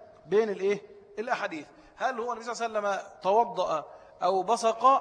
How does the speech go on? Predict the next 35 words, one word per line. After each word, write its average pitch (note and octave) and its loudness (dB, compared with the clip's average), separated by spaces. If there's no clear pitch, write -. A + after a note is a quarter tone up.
أو G3+ 2
وضع G#3+ 2
سهمه؟ F#3 -4
لا B3 -2
مانع C4 -4
أن G3+ -4
يكون G3+ -4
وضع G#3+ 4
سهمه A3+ 0
وتوضأ G3+ -4
وبزق F#3+ -4
صلى F3+ -8
الله F3+ -8
عليه F#3 -2
وسلم A3+ 2
وقال: A3 2
"دعوها G3 0
ساعة". C#3+ -2
طيب، F#3 2
إيه C4+ 2
ال-، A#3+ -10
إيه A3 0
العلة G3 -4
إيه؟ A3 -2
إن F#3+ -6
كل D4+ -2
واحد C4+ 2
روى، A#3+ 2
روى G#3 0
الحديث G3+ -8
منين؟ G#3+ -8
من F3+ -4
المقطع A3 0
الذي G#3 -4
إيه؟ G#3 2